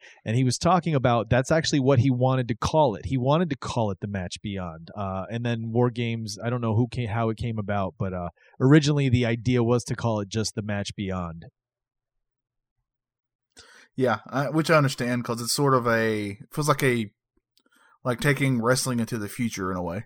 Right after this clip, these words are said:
Speaker 1: Yeah. This was a cool little piece of knowledge as well about, uh, uh, history, is that, uh, this first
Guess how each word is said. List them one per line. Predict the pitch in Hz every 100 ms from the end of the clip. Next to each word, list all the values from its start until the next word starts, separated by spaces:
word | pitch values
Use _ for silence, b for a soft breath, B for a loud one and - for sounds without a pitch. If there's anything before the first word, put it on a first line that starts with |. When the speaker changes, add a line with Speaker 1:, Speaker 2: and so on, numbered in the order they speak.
| -
Speaker 1:
Yeah. | 95 92 80 B -
This | 202
was | 294
a | 220
cool | 202 185
little | 165 143
piece | 160 139
of | 143
knowledge | 131 131 123
as | 117
well | 127 131
about, | 120 117 113
uh, |
uh, | 113 107 113
history, | 107 127 - 113 104
is | 107
that, | 113 107 B B B -
uh, | 110 104 92
this | 101 117 185 -
first | - 226 226 -